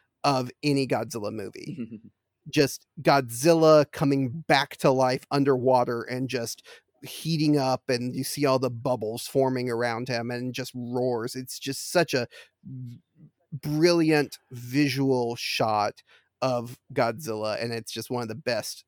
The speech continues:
Speaker 1: closing shots of any Godzilla movie.
Speaker 2: Yeah.
Speaker 1: Um, do you guys have any?
Speaker 2: Yeah. Well, I have a question for you. I, I, I'm pretty sure this is the first time in a, a Toho Godzilla film that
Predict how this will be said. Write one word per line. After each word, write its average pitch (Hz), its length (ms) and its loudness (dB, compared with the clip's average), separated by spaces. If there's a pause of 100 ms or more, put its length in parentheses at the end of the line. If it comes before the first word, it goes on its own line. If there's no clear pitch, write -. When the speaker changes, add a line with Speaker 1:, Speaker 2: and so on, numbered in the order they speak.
(120)
Speaker 1:
closing 131 520 -2
shots 110 360 -2
of 113 400 -8
any 135 200 -4
Godzilla 107 400 -8
movie. 110 460 -12 (1080)
Speaker 2:
Yeah. 104 260 -6 (200)
Speaker 1:
Um, 143 160 2
do 131 100 -8
you 143 60 -2
guys 143 240 2
have 156 140 4
any? 165 220 -2 (280)
Speaker 2:
Yeah. 110 260 -6 (1800)
Well, 190 160 -4
I 190 120 2
have 247 140 0
a 139 40 -6
question 123 320 -4
for 107 180 -8
you. 104 200 -6
I, - 200 -4
I, 131 300 -2 (140)
I'm 147 140 -2
pretty 247 300 -14
sure 123 440 -2
this 110 480 -10
is 110 600 -10
the - 80 -20
first - 480 -10
time 107 540 -8 (480)
in 104 120 -10
a, 87 320 -10
a 92 200 -14
Toho 104 220 -8
Godzilla 101 340 -14
film 85 380 -16 (220)
that 92 420 -12